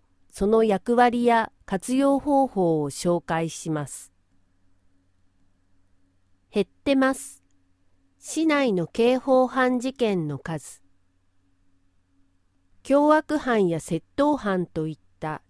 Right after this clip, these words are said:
刑法犯の事件は、平成十四年をピークに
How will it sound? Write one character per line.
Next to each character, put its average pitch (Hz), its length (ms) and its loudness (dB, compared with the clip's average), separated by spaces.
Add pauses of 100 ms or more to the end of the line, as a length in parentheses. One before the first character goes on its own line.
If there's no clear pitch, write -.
(160)
刑 277 260 2
法 302 260 0
犯 180 340 -2
の 156 100 -2
事 165 160 -6
件 165 380 -4
は、 135 220 -12 (880)
平 269 260 4
成 277 320 -2
十 269 300 0
四 190 180 0
年 202 320 2
を 208 100 0
ピ 220 220 -6
ー 202 60 -10
ク 160 160 -4
に 143 260 -8